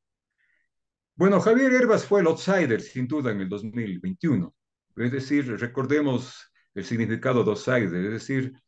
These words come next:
aquel personaje que llega fuera de la política, el recién llegado, el advenedizo, y que de pronto empieza a crecer poco a poco como espuma.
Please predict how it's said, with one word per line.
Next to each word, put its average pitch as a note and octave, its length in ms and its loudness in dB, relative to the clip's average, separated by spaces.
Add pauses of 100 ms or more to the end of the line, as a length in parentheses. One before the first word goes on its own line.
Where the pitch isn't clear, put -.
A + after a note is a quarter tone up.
(120)
aquel C3+ 340 0
personaje B2+ 540 -2
que G#2+ 120 -6
llega B2+ 380 0
fuera E3+ 360 4
de G#2+ 100 0
la F#2+ 160 -4
política, G2 480 -8
el F2+ 80 0
recién B2 300 0
llegado, A#2 360 2
el F#2 80 0
advenedizo, A2+ 720 0 (640)
y E3+ 120 0
que F3 100 -2
de E3+ 100 0
pronto F3 380 0
empieza D3 520 0
a B2 100 -2
crecer C#3 520 -2
poco C3+ 220 -6
a B2+ 100 -8
poco C3+ 240 -4
como G2+ 180 -6
espuma. A2+ 460 0